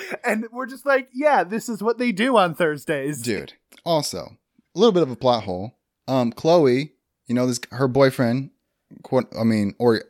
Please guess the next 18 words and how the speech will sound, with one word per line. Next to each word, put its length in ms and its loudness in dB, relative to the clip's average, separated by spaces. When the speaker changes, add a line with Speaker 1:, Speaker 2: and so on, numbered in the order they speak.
Speaker 2:
lover 560 2
at 160 -6
the 80 0
least, 420 -4
you 160 4
know, 280 4
goes 640 6
and 180 -4
confronts 720 -6
Mandrake 560 -6
by 420 0
herself 720 -2
after 260 -4
she 160 -2
found 380 -6
out 240 -6
<laughs> 260 -20
she, 400 -4